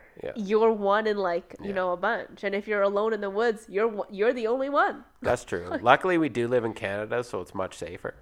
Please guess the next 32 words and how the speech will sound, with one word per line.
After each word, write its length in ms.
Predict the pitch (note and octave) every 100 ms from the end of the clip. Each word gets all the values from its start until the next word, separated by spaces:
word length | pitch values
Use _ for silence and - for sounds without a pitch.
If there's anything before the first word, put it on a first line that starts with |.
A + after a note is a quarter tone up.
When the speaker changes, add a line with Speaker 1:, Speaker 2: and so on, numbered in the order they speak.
| -
Speaker 2:
Okay, 180 | G#3+ F3+
so 120 | F#3
that 180 | G#3 A3+
was 100 | C#4
a 20 | E4
Speaker 1:
But 120 | A#3+
Speaker 2:
wild 280 | G#3 G3+ F#3+
Speaker 1:
anyways. 100 | F3
Speaker 2:
tangent, 540 | F#3+ E3+ G3+ D#3 E3+
but 140 | G3 G3
yes, 280 | G3+ G3
I 100 | G#3
think 280 | G3+ G#3 G#3
you'd 140 | A3 G#3
Speaker 1:
So, 160 | F3
Speaker 2:
want 100 | D#3+
Speaker 1:
yes, 300 | D#3 G2 F#3
Speaker 2:
to 40 | F#3
live 80 | F3+
on 60 |
an 40 | E3
island. 340 | E3+ E3 C#3+
Speaker 1:
your 160 | C#3 F3
answer, 800 | D#3 D3+ E3 E3 F#3+ F#3+ G3 - - _ _ _ _ _ A#2
I'm 180 | C#3 F3
gonna 160 | F3
give 160 | B2 B2
it 100 | A#2+
to 100 | -
you 160 | C#3 C#3
just 260 | A2 A2
because 580 | A#2+ - A2+ G#2 F#2+ -